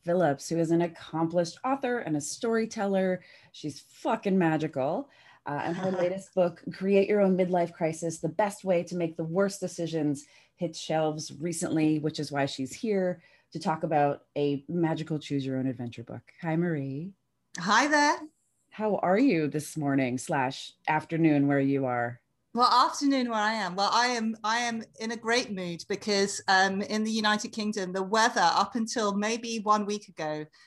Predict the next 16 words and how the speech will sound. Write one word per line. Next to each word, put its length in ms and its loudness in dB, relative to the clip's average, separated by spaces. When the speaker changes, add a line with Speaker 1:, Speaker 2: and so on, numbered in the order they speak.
Speaker 2:
has 160 -2
been 520 2
one 420 4
great 360 0
big, 240 -4
long, 460 -2
massive 540 -4
torrential 600 0
rainstorm. 880 -2
Speaker 1:
Oh, 100 -8
Speaker 2:
Um, 60 -8
Speaker 1:
fun. 360 4
Speaker 2:
and 120 -4
the 40 -4
sun 220 0
has 120 -4